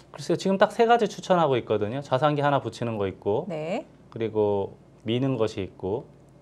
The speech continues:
Speaker 1: 또 하변 단수 치는 것이 있고요. 전부 좋은 자리인데 하변 단수는 안 칠 것 같아요.
Speaker 2: 음.
Speaker 1: 이게 왜냐하면 하변 단수 칠 것 같았으면은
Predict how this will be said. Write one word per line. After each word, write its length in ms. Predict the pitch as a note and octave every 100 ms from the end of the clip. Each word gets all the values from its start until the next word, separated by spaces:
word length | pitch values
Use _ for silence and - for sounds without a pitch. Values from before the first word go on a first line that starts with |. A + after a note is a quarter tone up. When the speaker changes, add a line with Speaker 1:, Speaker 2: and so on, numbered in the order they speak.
| -
Speaker 1:
또 80 | B2+
하변 260 | A#2+ D3 C3+
단수 260 | G#2+ G#2+
치는 280 | A2+ A2+ G2+
것이 220 | F2+ E2
있고요. 280 | F2 - E2+
전부 260 | - C3 D3
좋은 240 | C#3+ B2
자리인데 600 | C#3 B2+ A#2 A2 C3+ F2+ - - - -
하변 280 | - G#3 A3+
단수는 360 | D3 C#3 C#3+ C#3
안 120 | G#2+
칠 160 | A#2+
것 100 | A2+
같아요. 360 | G#2 F2+ - E2+
Speaker 2:
음. 60 | G3+
Speaker 1:
이게 120 | B2+
왜냐하면 520 | B2+ C#3+ D#3+ D3+ C#3+
하변 240 | C#3 E3 D#3
단수 240 | B2 A#2
칠 160 | - C3+
것 100 | B2
같았으면은 720 | A2+ A2+ - G#2 G#2+ A2+ G2+